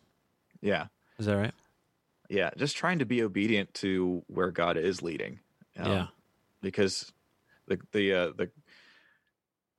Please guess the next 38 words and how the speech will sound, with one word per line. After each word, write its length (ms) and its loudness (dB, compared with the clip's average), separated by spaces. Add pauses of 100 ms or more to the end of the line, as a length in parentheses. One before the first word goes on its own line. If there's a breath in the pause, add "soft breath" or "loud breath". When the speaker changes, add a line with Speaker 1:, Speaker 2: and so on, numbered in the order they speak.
(160)
Speaker 1:
you 120 0
know, 80 6
we, 260 4
we 120 2
want 240 2
the 120 2
quickest 440 0
route 240 0
to 80 -2
get 160 2
from 160 -6
point 220 -2
A 80 2
to 80 2
point 300 -4
B, 300 0 (400)
but 120 -2
sometimes 440 0
you 60 -6
gotta 180 4
go 180 2
through 200 -2
hills 260 0
and 100 -6
valleys 440 0
to 80 -8
get 200 -4
there. 240 0 (340)
Speaker 2:
Yeah. 240 0 (420)
Speaker 1:
And 260 -6
in 180 -2
Pittsburgh, 480 -2
we've 180 -2
got 140 0
so 120 -4
many 180 2
bridges 800 0
and 520 -2